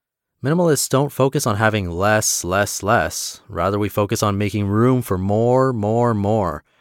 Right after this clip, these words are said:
More time, more passion, more experiences, more growth, more contribution, more contentment, and more freedom. It just so happens that clearing the clutter from life's path helps us make that room.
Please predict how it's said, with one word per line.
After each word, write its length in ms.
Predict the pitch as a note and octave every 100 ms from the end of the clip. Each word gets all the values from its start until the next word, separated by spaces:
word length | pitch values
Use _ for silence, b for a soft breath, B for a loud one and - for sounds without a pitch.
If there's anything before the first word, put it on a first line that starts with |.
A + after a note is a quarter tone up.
| _
More 220 | G2+ G2+
time, 640 | G#2+ - A2 A#2 B2 B2+ B2
more 240 | F#2+ F#2+ A2
passion, 640 | - G#2+ A#2 C3+ C3 C3+ A#2+
more 220 | - F2+ G2
experiences, 920 | - A#2 A#2+ B2+ B2+ C3 B2+ B2 -
more 180 | F#2 F2+
growth, 520 | E2+ G#2+ B2 C3 - _ _ -
more 140 | C#3+
contribution, 880 | C#3 B2+ F#2+ G#2 B2 - C3+ B2 B2 -
more 240 | G2+ B2
contentment, 680 | - - - B2 B2+ B2 - _ _ _
and 220 | - G#2
more 100 | C#3+
freedom. 460 | C#3 B2 C#3+ F2+ D2+ _ _ _ _ _ _
It 80 |
just 160 | B2 C#3+
so 120 | C3+
happens 280 | B2+ C3 B2
that 140 | G#2+
clearing 320 | - C3 C3+ A#2+
the 80 |
clutter 400 | G2 - D3+ C3
from 180 | G2+ F#2+
life's 300 | F#2+ G#2 -
path 480 | - D3+ B2+ G2 -
helps 260 | - E3 -
us 160 | F2
make 200 | G2 F#2
that 160 | F#2 F2+
room. 340 | F#2+ A#2 F2